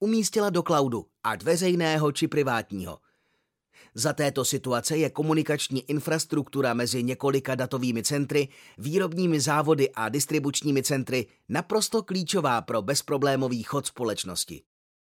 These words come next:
Avšak komunikační infrastruktura zůstala v původním stavu.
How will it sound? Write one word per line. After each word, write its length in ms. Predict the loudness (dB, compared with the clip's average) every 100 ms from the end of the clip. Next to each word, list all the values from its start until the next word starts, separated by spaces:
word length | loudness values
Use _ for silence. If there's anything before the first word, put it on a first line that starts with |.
| _
Avšak 420 | -4 0 0 -2
komunikační 840 | -2 0 4 2 0 -2 0 -2 0
infrastruktura 840 | 0 0 0 2 0 2 2 2
zůstala 480 | 2 0 0 0 0
v 80 | -2
původním 520 | -4 0 0 0 -2
stavu. 340 | -2 -4 -8